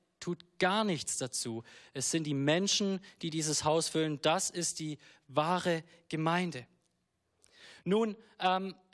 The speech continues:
es wird hier noch eine weitere Sache gesagt, die wahre Anbetung mit sich bringt. Und das ist nicht nur Anbetung im Geist, sondern auch, Vers dreiundzwanzig, in Wahrheit. Die wahren Anbeter beten den Vater in Geist und Wahrheit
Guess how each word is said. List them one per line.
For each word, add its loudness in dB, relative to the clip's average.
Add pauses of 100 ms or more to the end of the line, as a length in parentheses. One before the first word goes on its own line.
(400)
es -4
wird 2
hier 2
noch 2
eine 2
weitere 2
Sache 0
gesagt, -2
die -2
wahre 2
Anbetung 0 (140)
mit 0
sich -2
bringt. 0
Und 0
das 4
ist -2 (240)
nicht 2
nur 4
Anbetung 2
im -2
Geist, 4
sondern 0
auch, 4
Vers -4
dreiundzwanzig, -2 (720)
in 2
Wahrheit. 2 (1000)
Die -4
wahren 4
Anbeter 0
beten 0
den 0
Vater 2
in -4
Geist 2
und -2
Wahrheit 2